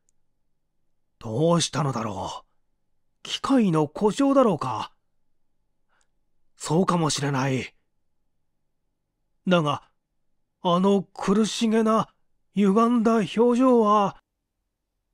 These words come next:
何か言おうとしている。口が動いている。だんだん血の気がなくなっていく。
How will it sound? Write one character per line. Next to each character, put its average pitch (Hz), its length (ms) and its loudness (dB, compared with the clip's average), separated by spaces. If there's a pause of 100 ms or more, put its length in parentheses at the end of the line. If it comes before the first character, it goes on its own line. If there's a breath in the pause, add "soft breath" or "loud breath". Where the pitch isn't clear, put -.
(640)
何 160 400 0
か 151 240 -4
言 135 220 -2
お 180 80 2
う 190 40 -2
と 175 120 -4
し - 100 -6
て 175 140 0
い 165 40 2
る。 160 220 -2 (1400)
口 - 380 -2
が 277 260 6
動 269 320 4
い 262 60 2
て 226 180 2
い - 20 2
る。 185 260 2 (2250 soft breath)
だ 202 180 2
ん 220 140 0
だ 220 160 2
ん 226 420 0 (140)
血 - 240 -2
の 247 180 2
気 226 220 -2
が 240 260 2
な 220 300 0
く 226 120 -2
な 233 100 2
っ 220 40 -2
て 233 260 -2
い 220 60 -2
く。 214 320 2